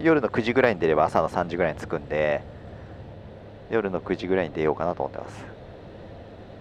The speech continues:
その、避ける、都会をわざわざ混んでる時に運転する必要性ないんで、避けようとしてます。悪いことは無視するっていう。<laughs>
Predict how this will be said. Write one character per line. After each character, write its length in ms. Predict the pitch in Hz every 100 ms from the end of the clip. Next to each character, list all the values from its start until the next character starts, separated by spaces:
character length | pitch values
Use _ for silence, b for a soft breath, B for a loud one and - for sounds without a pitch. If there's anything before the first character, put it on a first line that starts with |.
| - -
そ 60 |
の、 220 | 78 71 73
避 160 | - -
け 160 | 113
る、 120 | 82 -
都 120 | -
会 340 | - 82 80 80
を 340 | 80 76 - - - - -
わ 120 | 90
ざ 100 | 82
わ 40 | 76
ざ 80 |
混 180 | - 85
ん 20 |
で 80 | 80
る 60 | 73
時 160 | -
に 200 | 73 71
運 100 | 69
転 180 | 73 -
す 140 | - 78
る 60 |
必 160 | - -
要 60 |
性 100 | -
な 140 | 78 78
い 40 |
ん 60 | 71
で、 160 | 87 - - - B B - - -
避 80 |
け 120 | - 80
よ 60 |
う 40 | 78
と 40 |
し 100 | -
て 60 | -
ま 100 | 69
す。 160 | - - - - - - - - - - - - - - - - - - -
悪 200 | 85 90
い 80 |
こ 80 | -
と 100 | -
は 60 | 76
無 120 | 92
視 120 | -
す 140 | - 85
る 60 |
っ 20 | -
て 160 | -
い 20 |
う。 40 |
<laughs> 100 | -